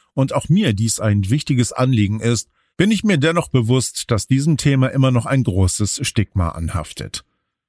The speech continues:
Gefühle wie Scham, Schuld und natürlich Angst sind stete Begleiter von Menschen, die mit ihrer mentalen Gesundheit zu kämpfen haben.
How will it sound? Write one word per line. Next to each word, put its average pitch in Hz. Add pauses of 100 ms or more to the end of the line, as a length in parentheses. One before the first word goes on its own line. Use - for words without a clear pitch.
(140)
Gefühle 156
wie 90
Scham, 117 (220)
Schuld 175
und 110
natürlich 175
Angst 113 (160)
sind 143
stete 170
Begleiter 117
von 101
Menschen, 117 (200)
die 151
mit 196
ihrer 180
mentalen 131
Gesundheit 95
zu 110
kämpfen 80
haben. 69